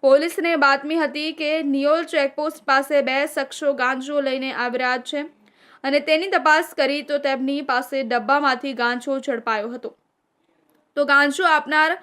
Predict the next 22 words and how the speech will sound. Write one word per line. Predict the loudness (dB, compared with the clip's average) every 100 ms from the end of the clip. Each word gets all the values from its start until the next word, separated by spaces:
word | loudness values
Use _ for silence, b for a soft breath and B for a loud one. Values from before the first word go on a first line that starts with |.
| b b _
કાના | 0 4 4
પરિડા | 4 2 2 2 2
અને | 2 2 0
ભુવા | 0 -2 2 2
પાંડી | 2 2 0 -2 -4
ફરાર | -2 0 2 2
થઈ | -2 -2
ગયા | -2 -2
છે. | -4 -8 -8 _ b b b -6
કેટલા | -2 2 2
સમયથી | 2 0 0 0
ગાંજો | 2 2 2 0 0
લાવતા | 2 2 0 0
હતા | 0 2 2
તે | 2 -2
દિશામાં | -2 -2 0 2 0
પોલીસે | 0 -4 -4 -6
તપાસનો | -6 -4 -2 -2 -2 -6
ધમધમાટ | -4 -6 -4 0 0 -2
શરૂ | -6 -6 -6
કર્યો | -6 -8 -8
છે. | -8